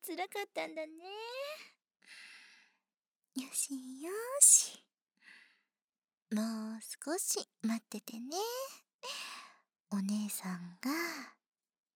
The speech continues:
楽にしてあげるからね。でも、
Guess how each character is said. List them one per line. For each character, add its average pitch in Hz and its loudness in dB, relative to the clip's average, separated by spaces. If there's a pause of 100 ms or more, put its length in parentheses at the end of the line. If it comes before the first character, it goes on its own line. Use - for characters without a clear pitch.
(140)
楽 - -6
に 370 -2
し - 2
て 302 -2
あ 285 -4
げ 277 -2
る 320 0
か 311 -4
ら 311 -8
ね。 302 -8 (2500)
で 277 0
も、 294 -6